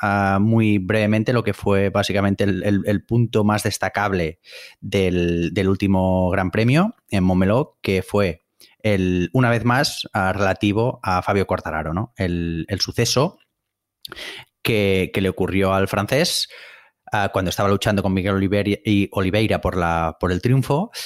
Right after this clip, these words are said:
que, que fue, que dejó imágenes realmente impactantes, ¿no? Como fue el, el hecho de que se le abriera el mono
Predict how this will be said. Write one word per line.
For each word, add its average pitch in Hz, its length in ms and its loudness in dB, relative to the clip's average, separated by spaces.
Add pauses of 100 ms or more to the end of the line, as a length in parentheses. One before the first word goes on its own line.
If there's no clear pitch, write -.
(540)
que, 98 480 0
que 95 120 -2
fue, 104 400 -2
que 90 80 -4
dejó 92 520 0
imágenes 104 880 -2
realmente 92 380 -2
impactantes, 85 560 -6
¿no? 104 200 -8
Como 85 220 -4
fue 90 240 -4
el, 90 340 0
el 90 120 0
hecho 87 240 -2
de 92 80 0
que - 80 -8
se - 120 -4
le 85 120 0
abriera 82 600 -2 (280)
el 92 160 0
mono 143 400 0